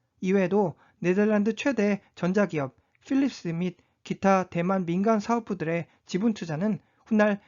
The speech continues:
티에스엠씨 기업의 초석을 다지는 밑거름을 제공합니다. 그리고 지난 천구백구십칠 년 미국 뉴욕 증시에 상장 거래되면서 티에스엠씨는 또 한 번 기업 역사에 큰 획을 긋게 됩니다.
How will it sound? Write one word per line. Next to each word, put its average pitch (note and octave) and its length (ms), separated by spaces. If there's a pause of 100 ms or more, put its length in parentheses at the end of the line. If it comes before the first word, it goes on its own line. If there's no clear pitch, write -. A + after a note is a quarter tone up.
(120)
티에스엠씨 C4 600
기업의 F3 400
초석을 B3+ 400
다지는 F3 420 (200)
밑거름을 G3 540
제공합니다. F3 600 (2750)
그리고 F3+ 540 (200)
지난 A3 360
천구백구십칠 C4 840
년 D3 240 (400)
미국 G#3+ 420
뉴욕 G3+ 320
증시에 E3+ 480
상장 C4 400
거래되면서 D#3+ 800 (440)
티에스엠씨는 F3+ 800 (200)
또 C4 140
한 G#3+ 140
번 A3 280 (340)
기업 G3 300
역사에 D#3 500
큰 C#4 340
획을 B3+ 320
긋게 A3 260
됩니다. D3 380